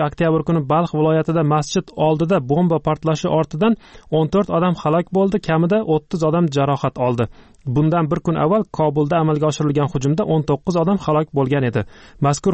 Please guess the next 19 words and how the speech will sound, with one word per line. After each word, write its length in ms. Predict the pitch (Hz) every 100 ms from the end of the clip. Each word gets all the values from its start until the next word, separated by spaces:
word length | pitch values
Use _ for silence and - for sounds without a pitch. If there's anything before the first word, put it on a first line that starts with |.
| -
hujum 240 | 151 175 156
uchun 180 | - 143
mas'uliyatni 500 | 139 - 139 135 202 214
Islomiy 420 | - - 147 175 151
davlat 320 | 143 175 180 147
jangari 380 | 135 131 135 151
guruhi 260 | 151 165 196
o'z 220 | 147 147 127
bo'yniga 380 | 127 117 117 113 110
oldi. 220 | 113 117 - _ _ - - - - -
Ikki 220 | - - 254
ming 80 | 240
o'n 120 | 233
oltinchi 320 | 220 226 196
yilning 200 | 226 220 208
o'n 80 | 208
ikkinchi 300 | 214 202 202
oktyabr 380 | 185 208 202 196
kuni 180 | 160